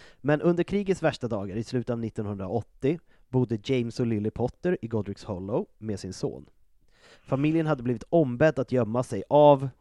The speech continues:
Albus Dumbledore själv, eftersom han visste att de definitivt fanns på Voldemorts radar för att de var så duktiga i ådern. Eh,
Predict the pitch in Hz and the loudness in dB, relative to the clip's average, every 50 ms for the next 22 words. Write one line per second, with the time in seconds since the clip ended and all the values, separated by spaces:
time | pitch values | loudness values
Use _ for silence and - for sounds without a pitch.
0 | _ _ - 127 120 113 104 110 - - 104 98 95 98 95 98 95 95 - - | _ _ -4 -2 -2 -2 -2 -4 -6 -6 -8 -8 -10 -10 -10 -8 -8 -6 -2 -2
1 | 120 92 110 139 - _ _ _ _ _ - - 120 - - 120 - - 123 110 | -2 -2 -2 -6 -8 _ _ _ _ _ -8 -8 -8 -8 -8 -8 -2 0 0 0
2 | 104 107 - _ _ _ _ _ _ - - - 147 147 143 143 151 - _ - | 0 -4 -10 _ _ _ _ _ _ -8 0 2 2 2 2 0 -6 -8 _ -8
3 | 120 135 127 - - - - 104 98 - - _ _ - - 107 101 _ - - | -4 -4 -4 -4 -6 -8 -6 -6 -6 -6 -8 _ _ -10 -10 -10 -10 _ -4 -4
4 | 113 98 98 98 - 135 131 - - 131 117 - 123 104 _ - 120 101 92 95 | -2 -2 -4 -2 -2 -2 -2 -2 -6 -8 -6 -6 -6 -6 _ -6 -6 -6 -6 -8
5 | - - 120 107 98 104 98 92 95 98 98 - 117 110 98 92 95 - 90 98 | -6 -6 -6 -4 -4 -6 -8 -8 -10 -10 -8 -6 -6 -6 -6 -8 -8 -10 -12 -12
6 | 95 _ _ _ _ _ _ _ - - 113 101 98 95 87 101 - - 107 98 | -14 _ _ _ _ _ _ _ -2 -2 0 0 -2 -4 -6 -8 -6 -6 -6 -4
7 | 98 98 92 95 90 85 85 101 - - 107 - 120 - - - - 90 78 82 | -6 -6 -8 -8 -8 -8 -8 -8 -10 -8 -4 -4 -4 -4 -6 -12 -8 -8 -8 -8
8 | 90 - _ _ _ _ _ - _ - - - - 113 113 92 - 240 294 262 | -10 -14 _ _ _ _ _ -20 _ -20 -20 -14 -8 -8 -4 -2 0 2 2 0
9 | - - - - _ _ - - - _ - _ _ _ _ _ _ _ _ _ | -2 -4 -12 -14 _ _ -20 -20 -20 _ -20 _ _ _ _ _ _ _ _ _
10 | - 139 139 143 | 2 4 4 4